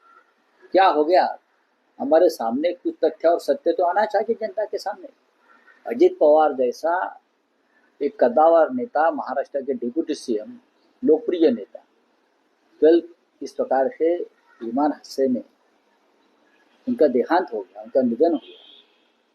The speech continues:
महाराष्ट्र नहीं, पूरा देश सदमे में। कैसा हो गया? उसमें क्या टेक्निकल गड़बड़ी थी, ये सामने आना चाहिए। अगर फ्लाइट में टेक्निकल गड़बड़ी है, रडार सिस्टम में गड़बड़ है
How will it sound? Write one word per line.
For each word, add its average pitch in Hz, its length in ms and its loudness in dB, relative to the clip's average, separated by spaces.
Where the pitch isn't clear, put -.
महाराष्ट्र 143 800 0
नहीं, 165 120 -4
पूरा 156 240 2
देश 175 380 0
सदमे 240 260 0
में। 226 200 -8
कैसा 170 240 4
हो 214 160 6
गया? 131 160 -4
उसमें 185 280 0
क्या 208 220 4
टेक्निकल 175 520 0
गड़बड़ी 123 360 0
थी, - 280 -20
ये 175 100 2
सामने 175 320 2
आना 220 240 4
चाहिए। 190 240 2
अगर 160 200 4
फ्लाइट 160 440 2
में 180 100 -14
टेक्निकल 147 380 0
गड़बड़ी 117 440 -4
है, 95 80 -20
रडार 170 260 2
सिस्टम 160 380 -2
में 139 160 0
गड़बड़ 117 320 -2
है 98 260 -20